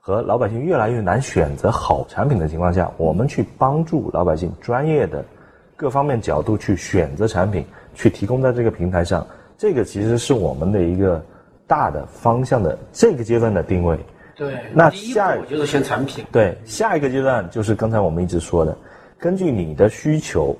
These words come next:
Speaker 1: 我们对你的需求的真实的了解，把这些所有产品，好产品我们选出来之后，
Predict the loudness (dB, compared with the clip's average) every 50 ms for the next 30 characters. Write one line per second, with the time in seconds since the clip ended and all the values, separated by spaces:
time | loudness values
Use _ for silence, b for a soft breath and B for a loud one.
0 | -8 -4 0 0 2 2 2 0 -2 -6 -12 -4 0 2 2 2 0 0 -2 -2
1 | -2 -2 -4 0 0 0 0 0 -2 -2 0 0 0 0 0 -2 -2 0 0 2
2 | 2 2 0 0 -2 -4 -6 -8 B B B B B B 0 0 0 0 0 0
3 | 2 2 2 0 -2 -2 -2 -2 -2 -2 0 0 0 0 0 -2 -4 -2 -2 -2
4 | 0 2 2 2 2 0 0 0 2 0 0 0 -2 -2 -2 0 2 2 2 2
5 | 0 -2 -2 -4